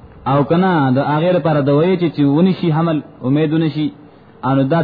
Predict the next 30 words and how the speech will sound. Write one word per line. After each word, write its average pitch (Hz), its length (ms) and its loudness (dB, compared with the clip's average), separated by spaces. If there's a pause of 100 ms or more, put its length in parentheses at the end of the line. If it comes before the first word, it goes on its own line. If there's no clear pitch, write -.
ټیک 196 120 0 (100)
ده، 139 100 2 (600)
مکروه 170 480 2
دی، 147 60 2 (100)
حرام 160 260 0
نه 160 140 2
دی، 175 200 2
خو 131 140 -4
بیا 156 240 0
هم 151 80 2
وعد 139 220 0
خفي 135 300 -2
مسلم 143 280 -2
شریف 135 260 -2 (100)
حدیث 139 260 -4
کې 135 140 0
راځي، 139 220 0 (800)
مسلم 123 320 0
کې 151 160 0
روایت 143 260 2
راځي 127 300 0
چې 135 120 0
ته 143 80 -2
نبی 139 160 2
اسلام 139 340 0
وعد 127 320 0
خفي 127 220 -2
ویلي 110 280 0
دي. 101 80 -8 (680)
یعنی 139 400 0